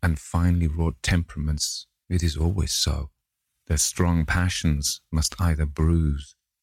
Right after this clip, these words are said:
or bend. They either slay the man or themselves die. Shallow sorrows and shallow loves live on. The loves and sorrows that are great are destroyed by their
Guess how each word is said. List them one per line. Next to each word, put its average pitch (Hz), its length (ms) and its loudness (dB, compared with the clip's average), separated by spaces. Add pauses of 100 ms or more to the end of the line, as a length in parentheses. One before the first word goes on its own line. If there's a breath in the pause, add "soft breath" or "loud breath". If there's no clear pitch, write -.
(100)
or 78 160 0
bend. 80 520 2 (680)
They 76 320 0
either 87 300 2
slay 85 440 0
the 87 140 4
man 76 380 2 (440)
or 78 140 0
themselves 82 720 2
die. 73 380 2 (880)
Shallow 95 480 2
sorrows 78 840 2
and 76 160 2
shallow 92 400 2
loves 73 340 0
live 82 220 2
on. 85 360 2 (600)
The - 80 -2
loves 82 500 0
and 80 140 2
sorrows 80 540 0
that 78 160 0
are 73 100 0
great 80 540 0
are 85 100 2
destroyed 80 960 0
by 73 160 0
their 76 240 0